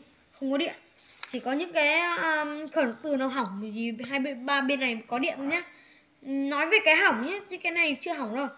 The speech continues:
Đấy. Thì lúc chúng ta nhấn nút on thì nó sẽ, bên này lại coi như là có điện. Đó. Ok. Thì, ờ,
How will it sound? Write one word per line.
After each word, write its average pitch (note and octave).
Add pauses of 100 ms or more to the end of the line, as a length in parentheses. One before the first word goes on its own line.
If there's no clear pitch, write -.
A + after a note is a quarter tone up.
(440)
Đấy. E4 (680)
Thì C#4
lúc G#4
chúng D4+
ta E4+ (640)
nhấn C#4+
nút A4+
on E4 (360)
thì B3+
nó A#3+
sẽ, F4 (140)
bên D#4
này C4+
lại B3 (140)
coi D#4
như E4
là C4
có A#3+
điện. G4 (800)
Đó. C4+ (800)
Ok. - (880)
Thì, D#4
ờ, D#4